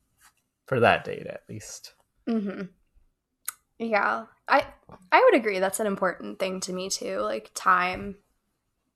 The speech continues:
Speaker 2: like, I wanna know that you respect my time. So that would definitely be a red flag if I felt at some point like you weren't respecting my time
Speaker 1: Mm-hmm.
Speaker 2: or I didn't feel, like,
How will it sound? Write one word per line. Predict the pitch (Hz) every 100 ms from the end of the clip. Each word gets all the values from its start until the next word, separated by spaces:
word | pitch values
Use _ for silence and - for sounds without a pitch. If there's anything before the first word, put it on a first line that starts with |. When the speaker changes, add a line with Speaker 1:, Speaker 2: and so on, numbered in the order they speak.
| _
Speaker 2:
like, | 214
I | 214
wanna | 208 202
know | 185 180
that | 180
you | 185 185
respect | 185 - 180 180 -
my | 175
time. | - - - 220
So | 214
that | 262 311
would | 302
definitely | 233 214 202
be | 185
a |
red | 180 180 180
flag | 185 -
if | 202 196
I | 190
felt | - - - -
at | -
some | - 185
point | 208 190 202
like | - - - - -
you | 196
weren't | 190 190 -
respecting | 214 - 233 254 247
my | 240
time | 240 240 233 233 233 247 _ -
Speaker 1:
Mm-hmm. | 113 104 95
Speaker 2:
or | 226 262
I |
didn't | 254 262 -
feel, | - 214
like, | 185 180 -